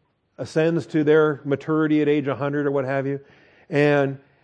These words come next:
we have concluded the dispensation of the fullness of time. Then comes the end.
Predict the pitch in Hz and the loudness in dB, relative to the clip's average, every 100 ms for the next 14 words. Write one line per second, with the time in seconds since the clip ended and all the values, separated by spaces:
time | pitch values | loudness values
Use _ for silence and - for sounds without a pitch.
0 | _ _ - 139 139 143 - 139 120 - | _ _ 0 2 4 2 0 -4 -4 2
1 | 170 175 165 160 139 135 131 131 - 113 | 8 10 8 4 0 -2 -2 -6 -10 -2
2 | 151 - 151 143 156 147 156 143 - 151 | -2 -2 -4 0 0 0 -4 -4 -2 0
3 | 151 156 139 147 143 143 143 - _ - | 0 -4 -6 -4 -4 -4 -8 -16 _ -2
4 | 123 151 180 - 165 165 127 160 170 139 | 2 2 2 0 -2 -2 -2 -2 -2 -2
5 | 160 175 147 120 117 | 0 0 0 -4 -8